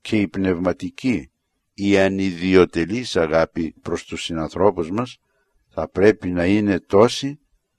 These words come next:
ώστε να ξεπερνά κάθε φυσική και να τους έχουμε όλους το ίδιο. Ο Όσιος Ανδρώνικος και η Οσία Αθανασία αγωνίστηκαν προς την κατεύθυνση αυτή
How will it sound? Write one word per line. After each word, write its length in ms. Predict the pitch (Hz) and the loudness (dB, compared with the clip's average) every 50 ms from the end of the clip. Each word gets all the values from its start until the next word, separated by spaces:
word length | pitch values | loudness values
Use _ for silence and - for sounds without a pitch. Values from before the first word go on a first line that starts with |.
| _ _ _ _ | _ _ _ _
ώστε 640 | - 98 104 113 107 - - 98 98 98 95 - _ | -2 0 0 0 0 -2 -2 2 2 2 2 0 _
να 180 | - 98 95 92 | -8 -4 -4 -4
ξεπερνά 920 | - - - 101 90 - - 92 80 85 92 98 110 120 123 117 120 _ _ _ _ _ | -4 -4 -6 -6 -4 -2 -2 -2 -2 -2 0 2 2 2 2 0 -4 _ _ _ _ _
κάθε 380 | - - 120 123 117 - 104 | -2 0 2 2 2 -2 -6
φυσική 640 | 90 - - - - - 85 - - 120 135 147 151 _ _ _ _ _ _ _ _ _ _ _ _ _ _ | -8 -6 -8 -12 -10 -10 -12 -10 -8 -6 -6 -6 -8 _ _ _ _ _ _ _ _ _ _ _ _ _ _
και 140 | - 135 131 | 0 2 4
να 140 | 117 117 110 | 4 4 2
τους 220 | - 90 - - | 2 -4 -2 2
έχουμε 540 | 104 110 113 - - 101 101 101 104 104 101 - _ | 4 4 4 2 -4 -6 -2 0 0 0 -2 -4 _
όλους 580 | - - 92 92 95 92 92 95 - - - _ _ _ | -4 0 2 2 2 2 0 -2 -6 -8 -16 _ _ _
το 120 | - 95 90 | -4 -2 0
ίδιο. 420 | 90 90 87 78 - 65 64 - _ _ _ _ _ _ _ _ _ _ _ _ _ _ _ _ _ _ _ _ _ _ _ _ _ _ _ _ _ _ | 0 0 -2 -4 -6 -14 -18 -18 _ _ _ _ _ _ _ _ _ _ _ _ _ _ _ _ _ _ _ _ _ _ _ _ _ _ _ _ _ _
Ο 200 | - 104 110 127 | 2 4 6 6
Όσιος 420 | 127 120 - - 107 95 - - | 4 4 0 0 0 0 0 0
Ανδρώνικος 880 | 98 87 85 85 90 101 113 117 113 110 - - 120 120 120 - - - _ _ _ _ | 0 0 0 0 0 2 2 2 0 -2 -2 -2 -2 -2 -2 -4 -8 -16 _ _ _ _
και 180 | _ - 98 90 | _ -2 -2 0
η 80 | 90 90 | 2 0
Οσία 460 | 90 85 - - - 104 107 104 98 | 0 0 -2 -6 -4 0 4 4 4
Αθανασία 760 | 90 - 95 90 85 82 78 - - - 117 117 117 113 117 _ _ _ _ _ _ _ _ _ _ _ _ _ | 2 2 -4 -6 -4 -6 -6 -8 -6 -4 -4 -4 -4 -6 -10 _ _ _ _ _ _ _ _ _ _ _ _ _
αγωνίστηκαν 840 | - 117 104 90 87 95 92 101 113 113 - - 87 - 101 87 82 | 2 2 2 2 2 0 0 0 0 -2 -4 -8 -8 -4 -4 -2 -2
προς 180 | 95 87 - | -2 -6 -6
την 120 | - 87 82 | -6 -6 -2
κατεύθυνση 760 | 87 85 - - 104 104 95 - - 80 - - - 87 87 | -2 -2 0 2 0 0 0 -2 -10 -14 -12 -10 -6 -4 -4
αυτή 380 | 80 - - - 127 135 143 | -4 -6 -6 -6 -6 -6 -6